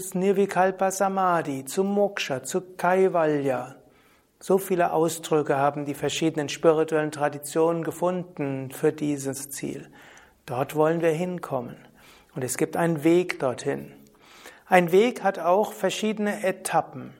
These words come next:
Ein Weg hat verschiedene Wegstrecken.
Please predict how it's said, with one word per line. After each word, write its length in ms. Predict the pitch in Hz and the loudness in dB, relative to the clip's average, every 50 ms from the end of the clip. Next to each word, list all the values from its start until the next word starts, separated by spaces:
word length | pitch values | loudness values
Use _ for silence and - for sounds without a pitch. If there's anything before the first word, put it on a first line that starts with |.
| _ _ _ - - - - _ _ _ | _ _ _ -20 -20 -20 -20 _ _ _
Ein 240 | - 143 135 139 131 | -2 -2 0 2 4
Weg 380 | 127 139 143 151 147 147 - - | 4 4 4 4 2 -2 -2 -4
hat 160 | 143 143 - | -4 -4 -4
verschiedene 1040 | - - 151 135 - - 160 160 165 151 160 156 151 151 147 143 143 143 143 139 135 | -4 -4 -4 -2 -2 0 0 0 4 4 4 4 4 2 0 2 0 0 -2 -2 -2
Wegstrecken. 920 | 131 147 156 160 156 - - - - - 160 175 170 - - 127 120 - - | 0 0 0 0 0 -4 -8 -8 -4 -4 -4 -4 -4 -6 -12 -14 -14 -14 -20